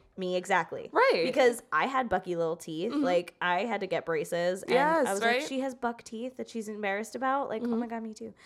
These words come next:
Speaker 2: Mm-hmm.
Speaker 1: You know what I mean? And so then it was like, "Okay, well, I'm Hermione."
Speaker 2: Right, right.
Speaker 1: And I was, I mean, I'm pretty Hermione-esque. <laughs>
Speaker 2: Yeah.
Speaker 1: A little bit.
Speaker 2: Yeah.
Speaker 1: Know-it-all bossy
Speaker 2: Yeah.
Speaker 1: moments. Um,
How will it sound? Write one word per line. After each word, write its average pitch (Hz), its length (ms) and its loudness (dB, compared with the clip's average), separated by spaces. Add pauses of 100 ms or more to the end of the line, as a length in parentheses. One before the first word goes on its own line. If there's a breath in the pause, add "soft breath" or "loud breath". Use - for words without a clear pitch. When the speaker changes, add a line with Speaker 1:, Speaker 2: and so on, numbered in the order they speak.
Speaker 2:
Mm-hmm. 277 160 2
Speaker 1:
You 269 60 4
know 262 80 4
what 269 120 2
I 269 120 -2
mean? 302 280 -4
And 226 260 0
so 233 260 2
then 214 400 0
it 214 140 0
was 196 160 -4
like, 196 280 -2
"Okay, 196 240 -2
well, 180 120 2
I'm 175 220 -4
Hermione." 175 500 -6
Speaker 2:
Right, 196 460 6
right. 233 200 4
Speaker 1:
And 202 120 2
I 220 80 4
was, 226 240 -2
I 196 80 0
mean, 185 160 -2
I'm 180 140 -6
pretty 165 340 -8 (680)
Hermione-esque. - 720 -16 (180)
<laughs> - 200 -20
Speaker 2:
Yeah. 190 180 -4
Speaker 1:
A - 20 -4
little 180 220 -2
bit. 156 220 -8 (140)
Speaker 2:
Yeah. 254 80 -12 (420 loud breath)
Speaker 1:
Know-it-all 170 540 0
bossy 165 400 -2
Speaker 2:
Yeah. 180 60 -2
Speaker 1:
moments. 185 640 -4
Um, 202 380 2